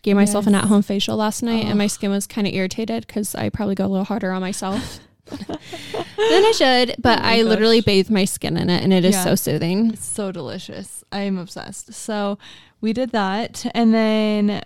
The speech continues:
Speaker 2: what else? Oh, you guys, we got, um, we were able to try our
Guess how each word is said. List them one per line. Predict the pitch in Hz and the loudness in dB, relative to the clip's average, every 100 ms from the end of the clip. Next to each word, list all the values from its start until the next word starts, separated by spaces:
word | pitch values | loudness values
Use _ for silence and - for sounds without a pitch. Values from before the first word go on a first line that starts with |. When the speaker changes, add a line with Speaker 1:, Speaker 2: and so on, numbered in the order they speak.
| - | -6
Speaker 2:
what | 214 185 | -6 -6
else? | 85 - - - | -8 -10 -14 -2
Oh, | 247 247 202 - - | 2 2 2 -2 -6
you | 220 | -6
guys, | 254 247 247 226 - _ | -2 0 -2 -4 -14 _
we | 202 220 | -6 -2
got, | 233 220 - - | -2 -2 -8 -4
um, | 240 226 196 170 139 - | 0 0 0 -2 -6 -6
we | 202 226 | -4 -2
were | |
able | 202 202 220 | -2 -4 -4
to | 269 | -6
try | - - 202 196 - | -10 -8 -6 -6 -6
our | 196 190 180 | -6 -4 -6